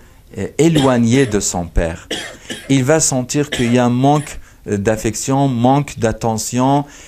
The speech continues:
et c'est le nouveau ou c'est le plus petit qui a pris toutes ces attentions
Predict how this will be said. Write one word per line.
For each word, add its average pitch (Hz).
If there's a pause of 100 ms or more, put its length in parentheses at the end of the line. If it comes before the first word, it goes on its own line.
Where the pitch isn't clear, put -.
(180)
et 170 (240)
c'est 147
le 143
nouveau 147
ou 143
c'est 135
le 131
plus 131
petit 135
qui 120
a 110
pris 170
toutes 220
ces 113
attentions 87